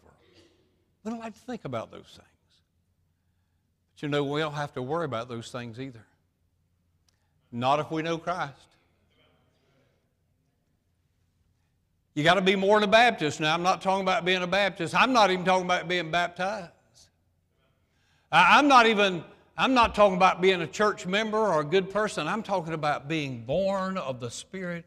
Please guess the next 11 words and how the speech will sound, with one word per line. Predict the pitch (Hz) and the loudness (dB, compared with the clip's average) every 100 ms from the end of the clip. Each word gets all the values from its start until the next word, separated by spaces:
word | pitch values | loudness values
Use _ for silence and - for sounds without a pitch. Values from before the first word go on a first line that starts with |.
| - | -16
of | 135 123 | -14 -10
God, | 113 82 - 101 | -10 -12 -20 0
washed | 135 202 220 - - | 4 4 2 -6 -12
in | 185 156 | -10 -8
the | 131 | -8
blood | 113 127 175 180 | -8 -4 -2 -2
of | 185 175 | -6 -10
the | |
Lamb, | 170 131 104 95 90 _ _ _ _ _ _ _ _ - | -10 -10 -14 -20 _ _ _ _ _ _ _ _ _ -14
sins | - 233 240 226 - | 2 4 4 2 -4
forgiven. | 226 180 170 165 117 | -6 -4 -4 -4 -6